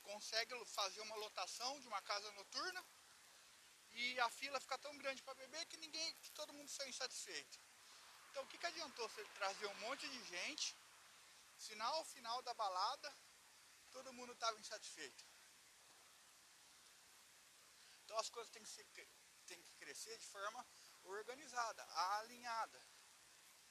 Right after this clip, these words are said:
estratégica. Então se eu vou fazer uma promoção pra ter mais gente na minha casa, eu tenho que garantir que meus processos e o funcionamento da minha empresa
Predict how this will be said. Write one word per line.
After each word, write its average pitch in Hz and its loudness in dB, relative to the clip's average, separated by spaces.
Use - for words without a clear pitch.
estratégica. 226 0
Então 190 -6
se - -8
eu 190 -12
vou 214 0
fazer 214 -2
uma 196 -2
promoção 180 -4
pra 147 -10
ter 170 -12
mais 170 -4
gente 165 -4
na 165 -14
minha 180 -8
casa, 208 0
eu 214 -6
tenho - -14
que - -12
garantir 214 0
que - -14
meus 202 -4
processos - 0
e 185 0
o 190 2
funcionamento 185 2
da 180 2
minha 165 -8
empresa 214 4